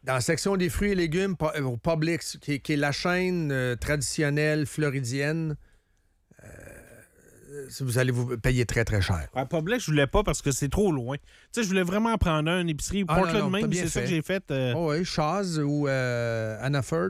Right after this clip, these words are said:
Speaker 2: Ou Walmart. J'aurais pas allé chez Walmart,
Speaker 1: Walmart.
Speaker 2: mais c'est une grande surface, tu sais.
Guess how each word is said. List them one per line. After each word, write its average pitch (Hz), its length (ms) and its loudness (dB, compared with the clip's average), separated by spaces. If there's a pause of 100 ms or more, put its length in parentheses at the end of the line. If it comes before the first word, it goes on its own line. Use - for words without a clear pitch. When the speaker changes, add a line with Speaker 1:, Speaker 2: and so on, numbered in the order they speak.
Speaker 2:
Ou 131 280 2
Walmart. 165 340 4
J'aurais 165 140 -2
pas 180 100 2
allé 190 100 0
chez 190 80 2
Walmart, 170 260 4
Speaker 1:
Walmart. 202 200 2
Speaker 2:
mais 185 80 0
c'est 160 120 -8
une 160 80 -2
grande 165 200 -4
surface, 151 460 -4
tu 143 120 -4
sais. 139 60 -4